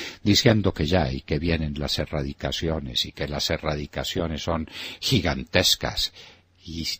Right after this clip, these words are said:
disculpas, disculpas y disculpas, como si los Estados Unidos no tuvieran satélites, como si los Estados Unidos no estaran, estuvieran viendo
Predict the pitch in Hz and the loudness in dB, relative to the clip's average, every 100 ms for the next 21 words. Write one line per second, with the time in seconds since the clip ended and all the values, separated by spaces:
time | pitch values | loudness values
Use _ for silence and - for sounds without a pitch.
0 | - 76 - - 113 107 - 120 - - | -4 0 0 2 2 2 -2 -2 -4 -6
1 | 95 - - 104 - 107 - 92 85 - | 0 0 2 0 2 -2 0 0 0 0
2 | 151 - - - 107 107 - 113 107 - | -2 -2 -2 4 6 6 4 2 2 2
3 | - 147 143 - 113 131 127 127 - 131 | 4 4 4 2 2 0 0 0 2 2
4 | 135 131 - 104 139 87 - - - - | 2 0 -2 0 -2 -2 -10 -10 -10 -10
5 | - - - - - 117 123 123 117 113 | -8 -8 -8 0 8 10 10 8 6 6
6 | 117 - 156 143 117 139 151 147 139 151 | 6 10 10 10 8 10 10 10 10 12
7 | 147 131 117 - - _ - 123 - 117 | 12 10 4 -6 -14 _ 4 4 6 8
8 | 123 139 143 127 151 156 135 113 85 73 | 10 12 10 8 10 12 10 6 6 4